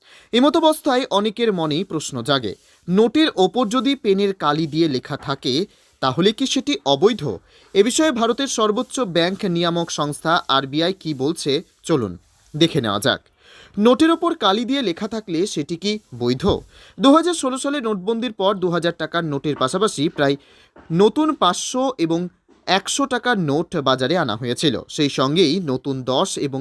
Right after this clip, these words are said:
কুড়ি টাকার নোটও পেয়েছিল দেশবাসী। তবে অনেকের অভিযোগ, নতুন দশ ও কুড়ি টাকার নোটগুলির মান খুব একটা ভালো না। এগুলি খুব তাড়াতাড়ি নষ্ট হয়ে যায়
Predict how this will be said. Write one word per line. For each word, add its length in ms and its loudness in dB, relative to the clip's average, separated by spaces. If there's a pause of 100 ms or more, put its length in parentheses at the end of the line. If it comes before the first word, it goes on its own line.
কুড়ি 180 0
টাকার 280 -4
নোটও 260 -4
পেয়েছিল 440 -4
দেশবাসী। 560 0 (480)
তবে 200 6
অনেকের 300 2
অভিযোগ, 400 0
নতুন 320 -6
দশ 220 0 (120)
ও 120 0
কুড়ি 240 -4
টাকার 280 -2
নোটগুলির 480 4
মান 240 2
খুব 220 -6 (520)
একটা 280 -2
ভালো 320 0
না। 160 -2 (400)
এগুলি 300 2
খুব 300 -4
তাড়াতাড়ি 380 0
নষ্ট 340 -4
হয়ে 240 -4
যায় 220 -2